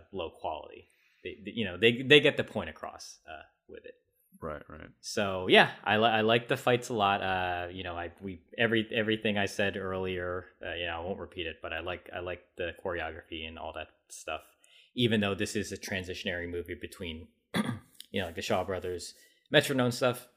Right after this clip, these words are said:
Speaker 1: and then the more modern-y eighties stuff, I think it's a, it's a great tr-,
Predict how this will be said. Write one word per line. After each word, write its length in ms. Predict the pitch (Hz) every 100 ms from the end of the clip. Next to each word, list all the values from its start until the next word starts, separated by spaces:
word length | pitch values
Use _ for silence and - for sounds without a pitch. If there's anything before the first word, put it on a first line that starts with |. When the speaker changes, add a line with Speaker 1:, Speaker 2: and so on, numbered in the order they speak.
| 95
Speaker 1:
and 220 | 95 92
then 260 | 92 90 90
the 80 |
more 240 | 92 90 87
modern-y 720 | 92 107 95 92 90 87 82
eighties 360 | 117 113 98 90
stuff, 380 | - 85 85 - -
I 60 | 98
think 220 | - 110
it's 160 | 101 -
a, 40 | 82 -
it's 180 | 104 -
a 40 | 80 - _ _ _ _
great 440 | - 113 101 - -
tr-, 220 | - -